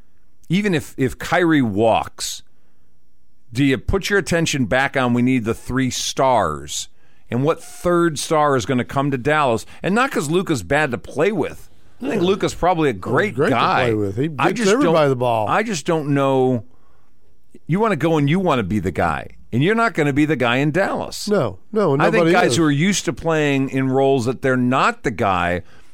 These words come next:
Speaker 1: would be the perfect guy
Speaker 2: Yeah.
Speaker 1: to come to Dallas.
Speaker 2: Well, you know, that was what Chris Paul figured out about two years ago. He's not the guy anymore.
Speaker 1: No.
Speaker 2: Booker's the guy now.
Speaker 1: Yeah.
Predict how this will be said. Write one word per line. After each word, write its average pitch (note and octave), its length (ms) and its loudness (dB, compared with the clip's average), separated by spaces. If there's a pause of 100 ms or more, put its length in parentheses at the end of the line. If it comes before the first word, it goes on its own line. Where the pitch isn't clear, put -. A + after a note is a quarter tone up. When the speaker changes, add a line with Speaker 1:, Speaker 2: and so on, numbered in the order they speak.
Speaker 1:
would D#3 200 2
be F#3 160 0
the F#3+ 120 2
perfect G#3+ 680 -2
guy F#2+ 180 2
Speaker 2:
Yeah. F#2 60 2
Speaker 1:
to F2 100 -4
come G#2 240 -2
to E2+ 80 -4
Dallas. D#2+ 340 0
Speaker 2:
Well, G#3 300 4 (880)
you A3+ 100 2
know, F3+ 360 2
that A#3+ 200 2
was G3+ 200 2
what E3+ 180 2
Chris - 240 0
Paul D3 300 2
figured A#2+ 420 0
out A2 320 0 (1900)
about C3 240 -2
two D3 180 0
years A2 300 0
ago. E2+ 320 -10 (760)
He's F3+ 120 -2
not G3+ 180 0
the G3+ 60 -8
guy G3 280 2
anymore. G2 420 -4
Speaker 1:
No. D3+ 380 -4 (460)
Speaker 2:
Booker's D#3+ 380 0
the A2+ 80 -4
guy F#2 300 -6
now. - 260 -12
Speaker 1:
Yeah. D3 340 -2